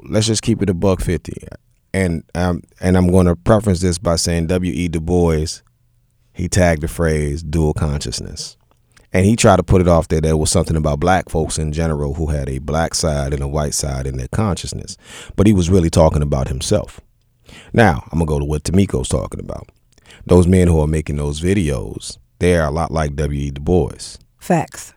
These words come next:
Speaker 1: They're not talking about the black woman per se. They're talking about their <laughs> inner woman.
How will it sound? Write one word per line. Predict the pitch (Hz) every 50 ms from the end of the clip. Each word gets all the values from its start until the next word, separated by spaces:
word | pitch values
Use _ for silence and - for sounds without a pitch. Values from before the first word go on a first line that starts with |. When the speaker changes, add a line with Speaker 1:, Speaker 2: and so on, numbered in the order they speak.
| _ - - _ _ 67
Speaker 1:
They're | 80 90 95
not | 98 92 76 -
talking | - 104 101 98 - 87 80
about | 76 73 71 65 62 -
the | - 69
black | 69 - 85 87 82 - - -
woman | 73 80 80 78 73 69
per | 67 - - 78 67 65
se. | - - 107 107 95 80 73 73 73 - - -
They're | 85 90
talking | - 98 85 78 78 78
about | 78 78 78 78 -
their | - 90 90 - - 110 92 82 -
<laughs> | - -
inner | 92 107 113 90 67 60 - - - _ _ _ _ -
woman. | 78 80 85 73 64 60 - -